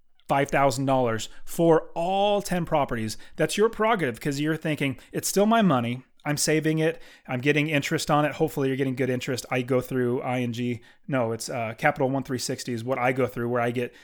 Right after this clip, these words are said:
one point six percent return on my money every single month. That's just sitting there 'cause it's my money sitting there. I'm making money on it.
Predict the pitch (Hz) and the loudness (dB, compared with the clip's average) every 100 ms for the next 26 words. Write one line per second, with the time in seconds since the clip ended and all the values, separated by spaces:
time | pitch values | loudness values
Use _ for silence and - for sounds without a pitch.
0 | - - - 131 131 120 139 127 - 147 | -20 -12 -2 0 0 0 -2 -2 -2 -2
1 | - - 123 135 127 - 123 120 139 135 | -4 -4 -4 -2 -4 -6 -6 -2 2 2
2 | 135 131 131 127 123 123 120 123 135 120 | 2 0 2 2 0 0 -2 -2 -2 -2
3 | - 180 170 - - 175 120 120 135 117 | -2 -2 -2 2 2 2 0 -2 -2 -4
4 | 135 147 139 117 117 - - - - 185 | -2 -2 -2 -2 -6 -10 -20 -14 -2 0
5 | 175 131 127 143 139 151 143 127 123 131 | 2 2 2 2 2 0 0 0 -2 -2
6 | 151 135 120 | -2 0 -4